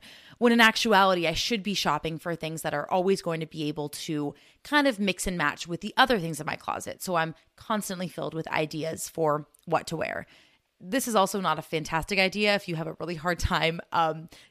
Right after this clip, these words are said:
choosing outfits, because sometimes you have too many things to choose from, but it's a lot more, um, of a sustainable way to shop. It's a better way to actually build your wardrobe around you and your style and your interests instead of following quick,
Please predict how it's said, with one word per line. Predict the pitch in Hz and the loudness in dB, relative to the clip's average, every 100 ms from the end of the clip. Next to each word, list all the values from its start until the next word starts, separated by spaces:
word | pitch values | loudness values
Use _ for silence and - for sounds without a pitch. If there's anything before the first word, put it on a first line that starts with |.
| - | -10
choosing | - 208 175 190 | -4 -2 -2 4
outfits, | 160 160 - 277 - | 4 4 4 0 0
because | 180 214 | -10 -8
sometimes | - 180 185 180 185 | -6 -4 -4 -4 -4
you | 180 | -2
have | 160 156 - _ _ | -2 -2 -8 _ _
too | - - 196 | -14 -6 -2
many | 202 240 | 2 2
things | 254 285 294 | 4 4 4
to | 320 | 0
choose | 247 320 330 330 | 0 2 2 2
from, | 359 359 370 339 - - | 6 6 6 -4 -18 -2
but | 190 208 - | 6 6 6
it's | 208 - - | 0 -4 -2
a | 185 196 | 2 4
lot | 196 185 | 4 4
more, | 185 175 170 - | 2 0 0 2
um, | 160 147 147 | 2 2 -2
of | - | -6
a | 160 | -6
sustainable | - 156 151 180 208 | -8 -8 -6 0 2
way | 220 | 4
to | 220 | 2
shop. | - 233 233 - - - - | 6 6 6 0 -20 -14 -6
It's | 160 - - | -6 -6 -6
a | 160 | -6
better | 151 165 156 160 156 | 0 2 4 2 2
way | 156 151 151 | 2 2 0
to | - 170 | -4 0
actually | 147 - - 160 | 0 0 -6 -4
build | - 156 160 | -2 -2 -4
your | 160 | -6
wardrobe | 151 151 160 175 180 175 175 - - - | -6 -8 -8 -2 0 0 -2 -10 -10 -2
around | 165 160 151 156 | 0 0 -2 -4
you | 156 170 165 160 | -6 0 2 2
and | 156 147 | -2 -4
your | 143 | -8
style | - - 147 156 156 | -8 0 4 4 4
and | - 160 | 0 -6
your | 151 - | -8 -6
interests | 151 151 208 196 | -6 -4 -4 -4
instead | 180 160 151 | -6 -4 -4
of | 147 | -2
following | 151 147 143 143 | -2 -2 -4 -8
quick, | 143 - - - | -8 -8 -10 -16